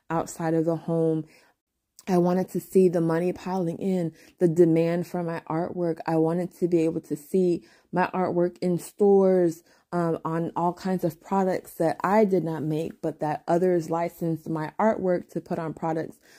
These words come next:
But I wanted to see all of that happen. I have all of these big, great dreams. And I would always feel down when, like, money wasn't coming in,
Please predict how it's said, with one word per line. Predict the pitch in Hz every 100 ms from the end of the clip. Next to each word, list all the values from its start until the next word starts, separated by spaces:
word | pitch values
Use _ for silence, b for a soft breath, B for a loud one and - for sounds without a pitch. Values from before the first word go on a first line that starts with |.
| b b
But | 196 208
I | 208
wanted | 220 240 226
to | 196
see | - 247
all | - 175 170
of | 151
that | 160 -
happen. | 220 220 220
I | 180
have | 185 190 -
all | 180 185 202
of | 196
these | 185 175
big, | - 175 175
great | 170 160 -
dreams. | - 208 220 190 180 b b b b b _
And | 196 185 175 - -
I | 165 190 202 196 - -
would | 185 196 -
always | 170 185 185 -
feel | - 180
down | 170 165 151 175 175 165
when, | 165 170 160
like, | 156 -
money | 160 170 185
wasn't | 175 165 175 -
coming | 180 170
in, | 165